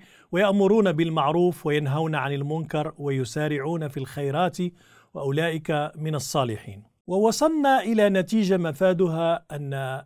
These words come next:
هذه الفرقة هي الفرقة الأبيونية، وهي فرقة يهودية آمنت بالمسيح ليس كإله أو ابن الله، لكن كرسول من عند-، عنده كما قلنا،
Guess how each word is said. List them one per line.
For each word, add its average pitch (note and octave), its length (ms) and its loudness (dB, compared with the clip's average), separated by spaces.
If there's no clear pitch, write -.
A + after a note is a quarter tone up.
هذه G#3+ 360 2
الفرقة G3+ 460 0
هي F3 180 2
الفرقة F3+ 360 -2
الأبيونية، E3 800 -2
وهي D3+ 160 -2
فرقة F3 320 -2
يهودية D#3 720 0
آمنت D3+ 340 -4
بالمسيح C#3 680 -2
ليس G#3 360 2
كإله C#3+ 840 -2
أو F3 120 -4
ابن F3+ 240 -2
الله، C#3 600 -2
لكن F3+ 480 -2
كرسول D#3 640 -4
من C#3+ 140 -6
عند-، C3+ 480 -6
عنده D#3 460 -2
كما A3 280 2
قلنا، D#3 600 -4